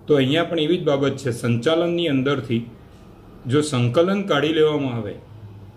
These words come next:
તો તમે ગમે તેટલા સારા સંચાલક હો, તેમ છતાંય તમને સફળતા કોઈ સંજોગોમાં મળી શકવાની નથી. એટલે સંકલનનું એ ઉત્પાદનના એકમો માટે ખૂબ જ મહત્ત્વ છે,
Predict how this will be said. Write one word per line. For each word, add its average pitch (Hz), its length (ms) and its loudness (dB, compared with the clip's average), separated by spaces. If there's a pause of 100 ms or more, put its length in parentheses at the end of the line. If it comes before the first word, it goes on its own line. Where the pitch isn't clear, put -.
તો 185 80 -6
તમે 165 220 0
ગમે 131 280 2
તેટલા 156 320 0
સારા 147 580 -2 (480)
સંચાલક 139 640 2
હો, 139 320 0 (440)
તેમ 127 160 0 (100)
છતાંય 143 240 2
તમને 135 300 0
સફળતા 139 480 -2
કોઈ 135 180 -2
સંજોગોમાં 135 580 2
મળી 120 180 2
શકવાની 110 460 -8
નથી. 104 240 -10 (680)
એટલે 156 500 0
સંકલનનું 180 1080 -2
એ 180 340 0 (800)
ઉત્પાદનના 175 880 0 (100)
એકમો 170 420 -2
માટે 180 640 -4 (160)
ખૂબ 170 220 0
જ 151 120 0
મહત્ત્વ 123 440 2
છે, - 160 -12